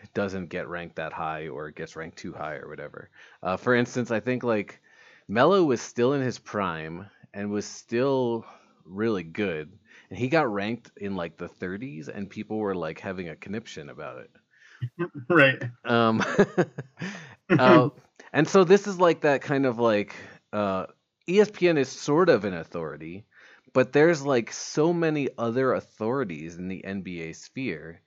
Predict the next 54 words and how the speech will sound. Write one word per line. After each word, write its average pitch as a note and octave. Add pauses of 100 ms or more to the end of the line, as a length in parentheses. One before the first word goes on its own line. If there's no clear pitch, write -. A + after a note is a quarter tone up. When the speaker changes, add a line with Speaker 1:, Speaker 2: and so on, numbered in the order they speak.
(360)
Speaker 1:
that A2+
it A#2
kind C#3
of A2+
ultimately G#2+
diminishes F2+
their E2+
authority D#2
a C2+
little C#2+
bit. C#2 (300)
Now, A#2
like, A2+
if A2
the A2+
N C#3
B F#2+
A A#2+
came F2
out D#2
with -
a D2+ (240)
N F#2+
B E2
A D2
rank C#2+ (720)
and F#2+
it F#2+
was, G2
like, F#2+
officially F#2
sanctioned F#2
by, D#2+
like, D#2
G F2
Ms F#2
or, D#2+
you F#2+
know, F2+
coaches A#2+
ranked, G#2+ (120)
rated G2
players, E2+
and F2+
this F2+
was, E2+
like, F2
a F2+
computer F#2
algorithm F2
that D#2
just -
sorted F#2
everything, D2+